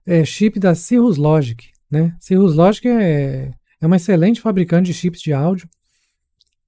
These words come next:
das melhores do mundo. Então, realmente, em matéria de monitoração,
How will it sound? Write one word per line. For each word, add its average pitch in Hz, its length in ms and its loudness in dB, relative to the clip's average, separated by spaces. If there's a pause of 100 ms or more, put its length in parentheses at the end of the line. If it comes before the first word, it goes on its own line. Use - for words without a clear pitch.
(240)
das 156 200 2
melhores 180 360 4
do 208 120 2
mundo. 202 420 2 (500)
Então, 170 600 0 (1800)
realmente, 175 720 2 (1040)
em 170 140 -2
matéria 180 400 2
de 175 100 0
monitoração, 185 1000 2